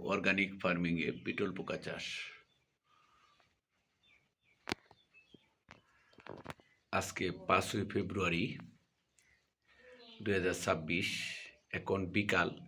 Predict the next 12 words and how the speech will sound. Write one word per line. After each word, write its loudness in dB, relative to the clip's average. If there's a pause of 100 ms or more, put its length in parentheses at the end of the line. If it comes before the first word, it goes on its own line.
(580)
চারটা 2 (100)
পঞ্চাশ 0
বাজে। -8 (1300)
এই 8 (640)
রুমের 2 (880)
বা -2 (200)
কামারের 4
তাপমাত্রা 4 (1000)
বত্রিশ 4
ডিগ্রি 0
সেলসিয়াস -2
তাপমাত্রা -6